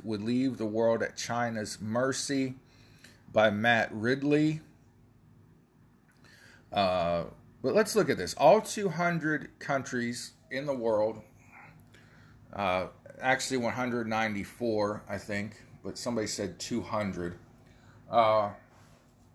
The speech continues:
will be at this meeting, with the exception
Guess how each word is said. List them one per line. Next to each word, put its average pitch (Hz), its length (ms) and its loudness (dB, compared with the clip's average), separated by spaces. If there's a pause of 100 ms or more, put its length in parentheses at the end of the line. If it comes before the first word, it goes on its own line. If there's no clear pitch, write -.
(420)
will 151 140 2
be 160 180 2
at 202 220 6
this 180 200 -4
meeting, 135 560 -2
with 185 280 -2
the 196 100 0
exception 160 800 0